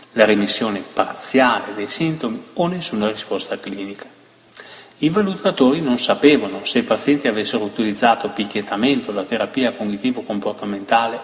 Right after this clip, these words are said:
o il farmaco. Conoscevano solo la diagnosi iniziale, i sintomi e il livello di gravità del problema. Alla fine delle terapie sono, questi sono stati i risultati.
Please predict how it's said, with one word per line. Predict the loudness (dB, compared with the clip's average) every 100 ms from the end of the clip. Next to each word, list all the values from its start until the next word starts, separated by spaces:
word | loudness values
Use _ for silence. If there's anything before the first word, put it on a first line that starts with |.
| -4
o | 0
il | 0
farmaco. | 0 -4 -4 -6 -14 -18 -20 -20 -20 -16 -16 -16 -18 -14
Conoscevano | -2 0 2 2 2 2
solo | 0 2 2
la | 0
diagnosi | 0 0 0 -2 -6 -4
iniziale, | -4 -4 -2 0 0 -2 -10 -16 -18 -18 -6
i | -2
sintomi | 0 0 -4 -2 0
e | 0
il |
livello | 0 0 0 0
di | -2
gravità | -2 -2 -4 -8
del | -6 -6
problema. | -6 -2 -2 -4 -12 -20 -20 -20 -20 -18 -20 -20 -4
Alla | 0 2
fine | 2 2 2
delle | 4 2
terapie | 2 0 0 -2 -2
sono, | -2 -2 -4 -6 -14 -10
questi | 2 4 4 0
sono | -2 -4 -4
stati | -2 0
i | 0
risultati. | -2 -4 -4 -6 -6